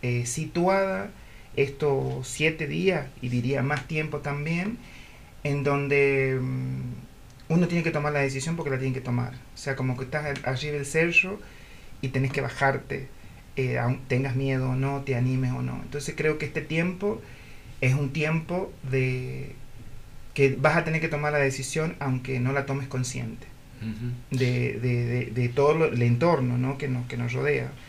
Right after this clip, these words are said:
Speaker 1: Por supuesto estamos hablando de cosas espirituales, cosas esenciales para la vida, y, y estamos hablando de cosas que evitan el equilibrio y el avanzar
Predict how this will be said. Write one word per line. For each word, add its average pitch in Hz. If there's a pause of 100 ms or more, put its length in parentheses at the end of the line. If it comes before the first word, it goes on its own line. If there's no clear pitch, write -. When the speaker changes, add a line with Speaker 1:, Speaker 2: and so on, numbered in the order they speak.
(160)
Speaker 1:
Por 139
supuesto 196
estamos 151
hablando 143
de 135
cosas 143 (360)
espirituales, 156
cosas 131
esenciales 127
para 135
la 131
vida, 147 (580)
y, - (200)
y 147
estamos 170
hablando 160
de 156
cosas 156 (120)
que 156 (580)
evitan 214 (500)
el 135
equilibrio 131
y 143
el 123
avanzar 117